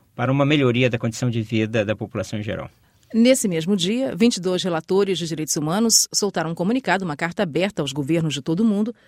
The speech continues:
Speaker 2: dizendo que a fixação de objetivos globais, é, está muito bem,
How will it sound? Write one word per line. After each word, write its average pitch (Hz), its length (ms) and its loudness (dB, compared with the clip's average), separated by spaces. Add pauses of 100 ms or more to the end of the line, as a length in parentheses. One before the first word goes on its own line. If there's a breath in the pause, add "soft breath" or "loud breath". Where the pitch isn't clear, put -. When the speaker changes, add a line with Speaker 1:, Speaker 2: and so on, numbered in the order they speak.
(140 soft breath)
Speaker 2:
dizendo 214 640 0
que 214 300 0
a - 100 2
fixação 247 480 -2
de 233 80 2
objetivos 185 400 -2
globais, 175 800 0 (140)
é, 165 340 -4 (140)
está - 160 -4
muito 202 220 0
bem, 147 180 -4